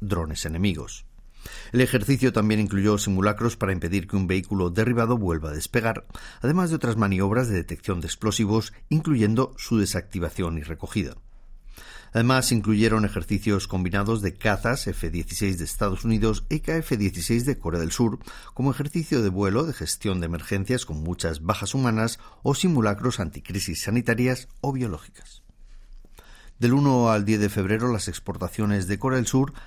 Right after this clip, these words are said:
aumentaron más del diez por ciento respecto al mismo periodo del año anterior. Según informó la Oficina Nacional de Estadística,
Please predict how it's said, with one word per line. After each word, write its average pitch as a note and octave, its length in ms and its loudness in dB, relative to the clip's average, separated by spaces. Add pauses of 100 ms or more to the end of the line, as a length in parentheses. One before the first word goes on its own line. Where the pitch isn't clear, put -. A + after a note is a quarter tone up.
aumentaron F2+ 580 -2
más A#2+ 200 2
del G2+ 180 0
diez D#3+ 180 0
por G#2 220 -2
ciento G#2 320 0
respecto A#2+ 420 -2
al C3+ 60 0
mismo B2 300 2
periodo F#2+ 520 0
del F#2 200 -4
año C#2+ 240 -8
anterior. E2 460 -8 (720)
Según A2 240 2
informó G#2+ 420 2
la G#2+ 60 4
Oficina G2+ 420 0
Nacional F#2+ 440 0
de F2 80 -2
Estadística, A2 760 0